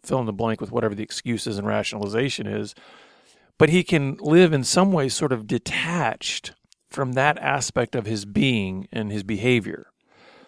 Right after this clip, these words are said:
That's not how most women work, right?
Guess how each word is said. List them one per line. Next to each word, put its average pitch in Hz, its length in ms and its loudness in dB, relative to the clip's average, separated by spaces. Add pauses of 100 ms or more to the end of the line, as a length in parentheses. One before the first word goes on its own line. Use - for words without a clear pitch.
(960)
That's 143 180 2
not 170 200 4
how 160 120 8
most 143 240 4
women 127 340 2
work, 95 280 -4
right? 123 300 4